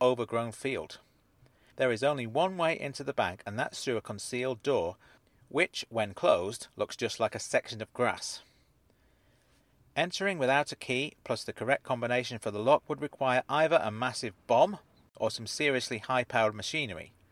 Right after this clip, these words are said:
And that's once you've incapacitated two of the armed guards. This is one reason why Noddy correctly observed that pulling off this heist would be easier for us. The hand had neither the key nor the combination.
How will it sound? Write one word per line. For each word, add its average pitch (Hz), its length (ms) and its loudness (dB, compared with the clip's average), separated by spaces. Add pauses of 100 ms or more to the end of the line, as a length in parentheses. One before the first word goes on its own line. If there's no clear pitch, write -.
(540)
And 110 100 -2
that's - 220 0
once 143 260 -2
you've 131 220 -6
incapacitated 123 840 -4
two 117 160 -2
of 101 80 -2
the 104 100 0
armed 104 240 0
guards. 101 500 -2 (680)
This 190 240 0
is 95 180 -10
one 143 240 4
reason 127 340 -4
why 104 140 0
Noddy 113 340 -2
correctly 143 460 2
observed 101 420 0
that - 140 -12
pulling 156 280 0
off 123 140 -2
this - 200 -8
heist 95 340 -4
would 110 120 -8
be - 240 -8
easier 87 480 -6
for 104 220 -2
us. - 300 -4 (540)
The 107 100 0
hand 202 400 2 (260)
had 107 220 0
neither 139 320 0
the 110 100 -4
key 156 360 -6
nor 135 180 2
the 120 100 -2
combination. 104 640 -4